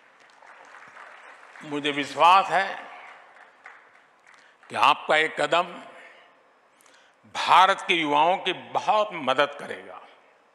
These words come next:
लेकिन साथियों, इस पड़ाव पर हमें ये भी याद रखना होगा कि हम कितना दूर आए हैं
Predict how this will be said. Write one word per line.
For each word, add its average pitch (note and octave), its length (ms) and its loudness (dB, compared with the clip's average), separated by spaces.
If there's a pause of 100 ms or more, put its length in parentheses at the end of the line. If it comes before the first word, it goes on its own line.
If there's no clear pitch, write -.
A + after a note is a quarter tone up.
(1200)
लेकिन C4+ 300 2
साथियों, A#3 720 0 (1500)
इस C#4 180 2 (180)
पड़ाव G#3+ 500 6
पर C4+ 120 6
हमें F#3+ 320 2
ये D#3 440 0
भी B3+ 200 4
याद G#3+ 240 6
रखना F#3 320 4
होगा F3 340 0 (2000)
कि C#3+ 60 -8
हम F3 400 -6
कितना E3+ 480 0
दूर E3 520 -6
आए C3 340 -2
हैं C3 640 -10